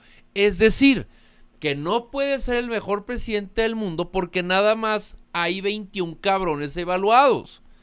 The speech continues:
¿De acuerdo? No le estoy quitando el mérito. O sea, el vato sí tiene una aceptación, pero no del mundo. Es distinto. Es distinto. Tú te puedes llevar toda madre con mucho a tu familia, con un chingo,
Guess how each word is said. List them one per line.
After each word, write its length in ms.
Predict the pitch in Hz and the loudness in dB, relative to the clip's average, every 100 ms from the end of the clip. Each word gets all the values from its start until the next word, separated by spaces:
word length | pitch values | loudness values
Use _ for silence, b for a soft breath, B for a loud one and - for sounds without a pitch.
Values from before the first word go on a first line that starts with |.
| - - | -18 -10
¿De 80 | |
acuerdo? 280 | 113 214 - _ b b b | 0 0 0 _ b b b
No 140 | 98 110 | -12 -12
le 60 | |
estoy 200 | 135 170 | -10 -10
quitando 400 | 170 185 190 196 | -10 -6 -6 -4
el 60 | 202 | -6
mérito. 440 | 165 127 131 - - | -4 -4 -6 -10 -18
O 20 | |
sea, 120 | - - | -14 -12
el 200 | 107 101 | -10 -6
vato 320 | 117 101 185 | -8 -6 -8
sí 180 | 170 151 | -6 -6
tiene 200 | 156 180 | -6 -6
una 80 | |
aceptación, 680 | 185 175 - - 123 135 101 b b b b - | -6 -6 -8 -12 -4 -4 -4 b b b b -6
pero 300 | 104 104 117 | -4 -4 -6
no 240 | 117 101 | -8 -6
del 160 | 117 165 | -2 -2
mundo. 480 | 165 127 113 - - _ _ _ - _ - _ - | -2 -4 -6 -8 -14 _ _ _ -20 _ -20 _ -16
Es 200 | 87 80 | -14 -8
distinto. 580 | 110 - 90 80 - - - _ - _ | -10 -8 -10 -8 -14 -16 -20 _ -20 _
Es 340 | 76 78 82 113 | -12 -10 -10 -6
distinto. 600 | 165 - - 95 98 - b b b - | -6 -6 -8 -8 -10 -16 b b b -10
Tú 160 | 226 240 | -8 -8
te 100 | 302 | -10
puedes 320 | - 262 262 | -6 -6 -6
llevar 300 | 254 247 247 | -6 -6 -4
toda 200 | 240 240 | -4 -4
madre 380 | 233 226 233 233 | -2 0 0 -2
con 160 | 214 | -4
mucho 260 | 196 202 233 | -6 -6 -6
a 20 | |
tu 160 | - 196 | -8 -8
familia, 520 | 165 123 143 104 - - | -6 -2 -2 -4 -10 -12
con 360 | 101 101 107 117 | -4 -4 -6 -12
un 300 | 135 160 - | -12 -14 -14
chingo, 540 | - - 151 139 101 | -6 -4 -4 -8 -10